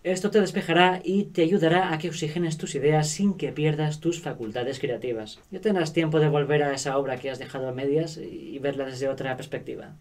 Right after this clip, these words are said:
Tres, te flagelas demasiado con la autocrítica. No pienses si tu obra gustará o no, por lo menos no durante el proceso de elaboración. Disfruta de ese tiempo. Siéntete libre y quítate el lastre de las críticas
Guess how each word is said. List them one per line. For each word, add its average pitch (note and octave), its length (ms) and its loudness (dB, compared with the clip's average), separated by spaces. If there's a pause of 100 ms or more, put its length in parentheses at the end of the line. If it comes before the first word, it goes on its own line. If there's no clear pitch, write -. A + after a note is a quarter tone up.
(100)
Tres, A3+ 440 -2
te F3 140 2
flagelas G#3 540 0
demasiado G3+ 560 4
con F#3 240 0
la F#3+ 60 6
autocrítica. A2+ 800 -2 (160)
No G#3 80 0
pienses A3 320 0
si - 200 -8
tu D#3+ 120 4
obra F3 220 6
gustará C#3+ 360 0
o A#2 60 -4
no, A2+ 260 -6 (120)
por B2 120 -6
lo C3 80 -2
menos E3+ 300 2
no E3 240 2
durante D3 320 2
el A#2+ 40 -6
proceso D3+ 340 -8
de C#3+ 160 2
elaboración. A#2 680 -2 (320)
Disfruta F#3 380 0
de E3 80 0
ese D#3 140 -2
tiempo. A2 440 -6 (320)
Siéntete F3+ 460 0
libre G#3 300 6
y E3 240 -2
quítate G3 360 0
el E3 160 2
lastre F#3 400 2
de F3 120 4
las F3 200 -2
críticas E3+ 580 0